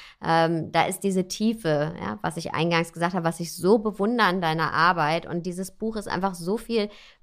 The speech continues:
Mehrwert. Ähm, und wir haben jetzt ja wirklich nur zwei Kapitel letztendlich angeschnitten, ja, äh, und haben da schon anderthalb Stunden mitgefüllt. Vielleicht magst du noch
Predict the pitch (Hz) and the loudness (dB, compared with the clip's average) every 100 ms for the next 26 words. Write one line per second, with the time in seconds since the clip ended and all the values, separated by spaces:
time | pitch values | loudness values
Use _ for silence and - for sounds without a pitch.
0 | - 151 160 190 240 190 147 156 196 - | -10 -4 2 8 8 8 4 4 2 -4
1 | - - - 165 170 175 175 175 170 170 | -16 -14 -4 0 2 4 4 4 2 0
2 | 170 - - - 185 190 190 233 226 214 | -4 -14 -18 -4 0 4 6 6 6 4
3 | 226 185 220 240 233 220 214 208 202 196 | 2 2 0 0 -2 2 6 10 10 8
4 | - 175 - - 196 214 214 226 226 233 | 4 -4 -2 6 6 6 0 0 2 4
5 | 170 156 - 160 156 160 - 175 170 - | 4 2 -2 -2 -2 -4 -2 0 0 0
6 | 190 156 170 226 269 165 180 262 - 170 | 0 0 0 -2 0 -2 -2 -2 -2 0
7 | 160 190 202 185 196 180 196 214 147 175 | 0 -2 -2 -2 2 4 4 4 4 4
8 | 185 156 - 165 175 165 - - 160 180 | 4 0 0 -2 0 0 -2 2 4 4
9 | 240 - - - - - - - - 202 | 2 -4 -10 -10 -10 -14 -16 -18 -12 -10
10 | 185 - - 190 - - - 202 - 214 | -10 -12 -20 -18 -20 -20 -18 -18 -4 2
11 | 220 277 262 - 294 269 | 2 8 6 6 -2 -2